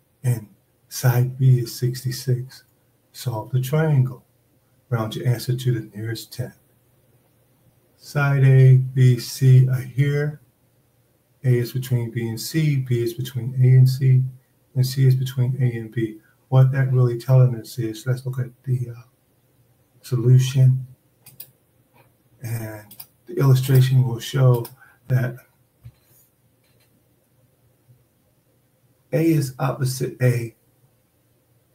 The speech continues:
side B is opposite B, side C is opposite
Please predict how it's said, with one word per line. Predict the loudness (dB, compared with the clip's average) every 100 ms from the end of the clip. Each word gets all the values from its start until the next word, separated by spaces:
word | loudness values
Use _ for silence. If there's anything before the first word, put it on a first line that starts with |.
| _
side | -4 -2 -2 -4
B | -2 0
is | 0
opposite | 0 -2 -6 -6 -8 -2
B, | 0 0 -2 -14 _
side | _ -8 -8
C | -4 -2
is | 0
opposite | 0 -2 -4 -10